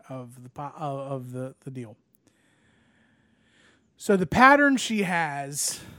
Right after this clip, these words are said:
for the possum puts the possum from start to finish, like, four and a half feet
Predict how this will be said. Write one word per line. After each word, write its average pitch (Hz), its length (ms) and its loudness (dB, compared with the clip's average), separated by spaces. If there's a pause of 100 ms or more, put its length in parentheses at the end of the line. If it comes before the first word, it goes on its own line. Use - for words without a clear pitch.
(160)
for - 220 -6
the 151 80 -8
possum 160 680 -4 (680)
puts - 380 -4
the 233 120 2
possum 226 840 0 (640)
from 170 260 -4
start - 680 0
to 220 120 -2
finish, 214 800 -2 (1700)
like, 254 260 6 (360)
four 311 380 8
and 349 120 4
a 285 100 8
half 262 380 4 (420)
feet 277 300 0